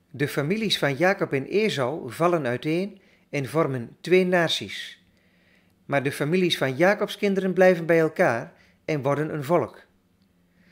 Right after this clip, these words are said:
Dit lijkt op het prille begin van een staat of gemene best en van een rechtsorde die boven het familierecht uitstijgt." Einde citaat. Het was natuurlijk Jacobs beginnende gemene best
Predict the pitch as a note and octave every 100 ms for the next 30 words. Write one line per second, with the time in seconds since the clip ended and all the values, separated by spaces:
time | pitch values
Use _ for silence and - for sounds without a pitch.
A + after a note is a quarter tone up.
0 | _ _ _ - C3 G#3 G3 G3+ G#3+ F#3
1 | - - - A3+ A3+ E3+ C3+ G3 F#3 D3+
2 | B2+ - - F#3 G3 G3 D#3 D3 - _
3 | _ - D#3+ F#3 E3+ C#3+ D#3+ - - -
4 | _ _ _ _ _ _ _ - E3 C#3+
5 | D#3+ C#3+ B2+ C#3+ G#3 - F#3+ F3+ A#3 B3
6 | _ _ - B2+ A#2 A#2+ G3+ G#3+ G#3 F3+
7 | F3+ F3 F3 G3 C#3+ A2+ A#2 - - C#3
8 | C3 - A2 G2 - - _ _ _ _
9 | _ _ _ - C3 A2+ G#2+ A2 A2+ G2+
10 | - _ _ _ _ _ _ _ _ _
11 | _ _ - C3 D#3+ B2+ A3 A3+ G3 F3+
12 | D3+ C3+ A#2 F#3 G#3+ F3 C3 - - A2
13 | B2 F3+ G#3+ D#3+ B2 B2+ D#3 E3 A2 C3
14 | G3 - -